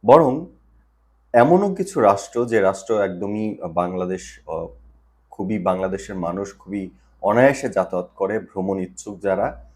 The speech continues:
তারা পর্যন্ত দেখা গেছে যে এয়ারপোর্টে যাচ্ছেন এবং গড়ে লাস্ট কিছুদিন যদি আপনারা পরিসংখ্যান দেখেন, তাহলে প্রতিদিন প্রায়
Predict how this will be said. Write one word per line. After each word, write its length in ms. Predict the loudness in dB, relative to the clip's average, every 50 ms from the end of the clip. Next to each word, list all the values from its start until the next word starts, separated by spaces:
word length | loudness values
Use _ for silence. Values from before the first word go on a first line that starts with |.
| _ _ _ _ 4
তারা 220 | 8 8 10 8 8
পর্যন্ত 520 | 4 2 -2 -2 -2 -4 -4 -4 -2 -2
দেখা 320 | -2 -2 -2 -2 -2 -4
গেছে 340 | -4 -4 -4 -4 -6 -10 -10
যে 300 | -6 -4 -6 -6 -6 -10 -20 _ _
এয়ারপোর্টে 480 | -2 0 0 0 -2 -4 -10 -10 -8 -4
যাচ্ছেন 400 | -4 -4 -4 -4 -10 -12 -8 -8
এবং 300 | -6 -6 -6 -8 -8 -4
গড়ে 540 | 2 4 4 4 4 0 -2 -2 -4 -6 -6 -6
লাস্ট 320 | -2 -4 -4 -4 -6 _
কিছুদিন 440 | -12 -12 -10 -10 -8 -8 -8 -8 -6
যদি 220 | -8 -8 -6 -6
আপনারা 280 | -6 -6 -8 -10 -10 -10
পরিসংখ্যান 720 | -8 -8 -10 -10 -10 -12 -14 -16 -16 -16 -14 -14 -12 -8
দেখেন, 300 | -8 -8 -8 -8 -12 -12 -12 _ _ _ _ _ _ -20 _ 0
তাহলে 240 | 4 4 6 4 4
প্রতিদিন 840 | 0 -2 -2 -2 -2 -2 -2 -4 -4 -2 -2 0 0 0 -2 -2 0
প্রায় 220 | 2 2 2 2